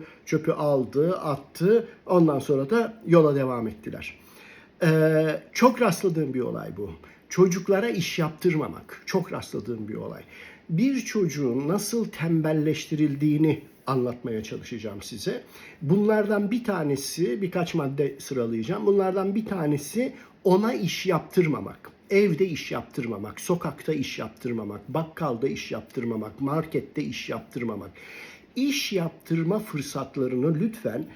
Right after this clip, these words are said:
gözden geçirin ve kullanın. Evin içerisinde yaşına göre, tabii ki sahip olduğu şeye, yeteneklere göre iş yaptırın. Ama şunu unutmayın, her çocuğun yeteneği gelişir.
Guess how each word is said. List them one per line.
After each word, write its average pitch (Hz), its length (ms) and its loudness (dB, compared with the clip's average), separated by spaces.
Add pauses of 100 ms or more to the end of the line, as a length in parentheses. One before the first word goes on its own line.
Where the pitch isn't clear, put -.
(500)
gözden 170 600 4
geçirin 208 520 0
ve 214 180 6
kullanın. 165 520 6 (400)
Evin 226 260 6
içerisinde 185 880 0 (440)
yaşına 240 440 4
göre, 123 680 0
tabii 196 380 0
ki 151 360 2
sahip 147 460 0
olduğu 131 600 2 (160)
şeye, 123 340 0
yeteneklere 135 840 0 (100)
göre 131 460 -4 (240)
iş 233 260 2
yaptırın. 120 480 -4
Ama 226 400 2 (100)
şunu 214 300 2
unutmayın, 175 560 4 (320)
her 262 560 2
çocuğun 180 540 4
yeteneği 185 680 6
gelişir. 160 640 4